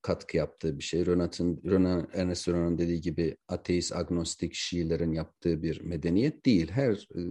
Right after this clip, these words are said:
grup gibi Sünni Müslümanların da içinde olduğu bir medeniyet. Fakat onun zıttı olan argüman da yanlış. O da Seyyid Kutup gibilerin argümanı. "Biz dindar idik, çok geliştik, dinimizden elimizi çektik, geri kaldık."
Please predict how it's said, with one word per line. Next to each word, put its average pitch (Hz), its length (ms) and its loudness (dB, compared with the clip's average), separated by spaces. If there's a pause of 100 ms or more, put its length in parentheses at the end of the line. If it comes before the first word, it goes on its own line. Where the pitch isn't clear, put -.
(100)
grup 90 360 -2
gibi 139 400 -2
Sünni 147 460 4
Müslümanların 139 800 4
da 85 80 2
içinde 80 320 -4
olduğu 76 420 -6
bir - 300 -12
medeniyet. 80 680 -2 (1400)
Fakat 170 400 2 (100)
onun 170 320 10
zıttı 123 460 4
olan 139 240 6
argüman 107 640 2
da - 80 -2
yanlış. 82 540 -4
O 113 100 2
da 135 60 4
Seyyid 120 360 2
Kutup - 320 -4
gibilerin 82 380 -2
argümanı. 82 640 -4 (360)
"Biz 147 240 6
dindar 147 340 10
idik, 143 480 4 (560)
çok - 260 0
geliştik, 139 680 2 (360)
dinimizden 143 520 8
elimizi 135 440 4
çektik, - 520 0
geri 110 220 6
kaldık." - 400 -8